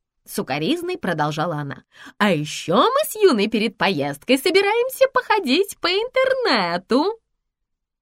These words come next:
Вообще-то нужно говорить «полазить по интернету». Ладно, я лазить, ходить, бегать, какая разница? Нам помогут Мерл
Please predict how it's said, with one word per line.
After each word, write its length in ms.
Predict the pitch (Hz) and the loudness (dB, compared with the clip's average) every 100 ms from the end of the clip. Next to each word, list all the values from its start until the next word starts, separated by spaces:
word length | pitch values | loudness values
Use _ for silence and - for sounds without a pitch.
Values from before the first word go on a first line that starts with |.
| _ | _
Вообще-то 580 | 180 202 - - 381 190 | -8 -8 -8 -6 -6 -4
нужно 320 | 175 226 196 | -4 -4 -6
говорить 420 | 180 185 302 349 - | -6 -4 -4 -6 -8
«полазить 840 | - 277 294 277 254 202 160 151 - | 0 0 2 0 0 -2 -6 -10 -6
по 160 | 160 | -6
интернету». 680 | 156 160 165 143 131 - - _ _ 254 | -4 -6 -6 -6 -8 -12 -20 _ _ 2
Ладно, 240 | 302 190 | 2 4
я 200 | 226 277 - - - | 2 2 0 -12 -2
лазить, 680 | 220 311 605 539 302 359 | 4 6 6 6 4 4
ходить, 520 | - 220 196 359 523 226 | 4 2 4 0 2 2
бегать, 420 | 214 427 339 403 | 2 2 -2 -2
какая 380 | 233 208 175 156 | -4 -2 -2 0
разница? 500 | 135 131 160 190 320 - - | -2 -2 -6 -4 -6 -6 0
Нам 160 | 262 | 2
помогут 400 | - 233 208 214 | 4 2 4 2
Мерл 400 | 190 202 330 427 | 4 4 4 2